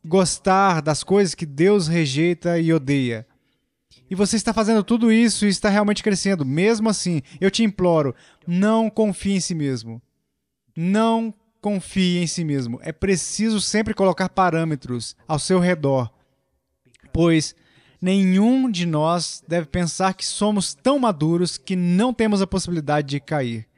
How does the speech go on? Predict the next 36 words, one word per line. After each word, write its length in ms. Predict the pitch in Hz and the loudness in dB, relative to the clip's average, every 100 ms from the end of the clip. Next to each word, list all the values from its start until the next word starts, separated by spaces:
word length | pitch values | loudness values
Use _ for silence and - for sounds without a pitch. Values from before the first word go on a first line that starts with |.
| _ _ _ | _ _ _
ok? 400 | - 123 165 190 - - | -10 -4 0 -2 -4 -8
Assim, 380 | 170 - 202 202 _ _ - _ | -6 -2 -4 -4 _ _ -20 _
você 300 | 175 170 202 | -8 -4 -2
ainda 360 | 214 226 233 202 | 0 0 0 0
deve 320 | 175 208 190 | 0 0 0
ter 180 | 208 190 | -2 -2
cuidado. 560 | 214 165 160 160 131 | -2 0 0 0 -2
Diz 180 | 127 180 | -4 -2
no 80 | 202 | 0
versículo 360 | 185 202 175 | 0 -2 -4
vinte 160 | 180 180 | -2 -2
e 80 | 165 | -4
cinco, 260 | - 147 | -6 -4
veja 260 | 139 196 220 | 0 2 2
o 40 | |
que 80 | 196 | 0
diz: 240 | 170 147 - - - | -2 -2 -4 -16 -6
"Não 120 | 185 | -4
cobice 460 | 196 214 180 247 240 | 0 0 2 0 0
no 60 | |
teu 160 | 190 185 | -2 0
coração 420 | 180 165 147 165 | 0 0 -2 -4
sua 160 | 165 170 | -6 -6
formosura, 840 | - 165 170 143 139 147 123 113 - _ _ _ _ _ _ _ _ _ - | -4 -2 0 -2 -2 -2 -2 -6 -14 _ _ _ _ _ _ _ _ _ -10
nem 460 | 165 175 190 220 240 | -4 -2 0 0 -2
te 180 | - | -4
deixes 720 | 220 156 165 180 175 - 190 | -6 -2 0 0 -2 -6 -8
prender 960 | - - 196 202 165 139 170 180 156 113 - _ _ | -8 -4 -2 -2 -4 -2 2 2 0 -6 -18 _ _
com 80 | - | -2
as 120 | 170 | -2
suas 440 | - - 233 226 165 | -2 -2 0 2 2
olhadelas." 760 | 156 143 123 117 113 113 113 - - | 0 -2 -6 -6 -8 -8 -12 -16 -12
Não 80 | 190 | -2
olhe 160 | 233 226 | 0 0
para 240 | - 147 | -2 -2
ela, 260 | 127 117 | -4 -6